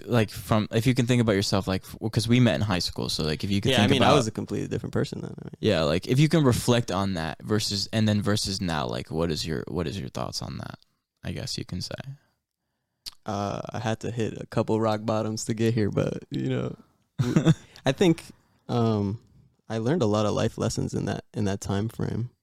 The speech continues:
Speaker 2: Like, uh, I went through a lot of things in my personal life that kind of forced me to, to mature and think differently. 'Cause, like, at the time, you're not aware. You're, you're a kid and you're,
Speaker 1: Yeah.
Speaker 2: you know, you're dicking around or whatever. But,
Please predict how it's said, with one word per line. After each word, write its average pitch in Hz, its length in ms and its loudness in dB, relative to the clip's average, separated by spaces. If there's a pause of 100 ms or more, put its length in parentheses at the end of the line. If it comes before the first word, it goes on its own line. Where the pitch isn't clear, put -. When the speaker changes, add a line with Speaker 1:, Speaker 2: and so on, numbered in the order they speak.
(280)
Speaker 2:
Like, 107 360 -6
uh, 107 180 0
I 113 80 0
went 113 200 4
through 113 120 0
a - 20 2
lot 101 180 0
of 101 100 -4
things 104 440 -2
in 95 80 0
my 90 100 -2
personal 113 420 0
life 135 160 -2 (680)
that 95 300 -4
kind 98 220 -2
of 98 120 -8 (480)
forced 117 320 -4
me 123 160 -6
to, 98 680 -6 (360)
to - 100 -10
mature 107 560 -6 (380)
and 101 260 -6
think 113 340 -6
differently. 143 640 -6 (520)
'Cause, 131 120 -4
like, 123 200 0 (240)
at 110 160 -10
the 127 60 -6
time, 120 200 -4
you're 123 100 -6
not 95 120 -4
aware. 87 360 -8
You're, 101 320 -10 (200)
you're 107 120 -12
a 104 40 -16
kid - 280 -8
and - 140 -14
you're, - 240 -14 (240)
Speaker 1:
Yeah. - 260 0 (340)
Speaker 2:
you - 100 -18
know, - 120 -16
you're - 140 -14
dicking - 320 -12
around - 140 -10
or - 20 -10
whatever. 90 300 -10
But, - 320 -6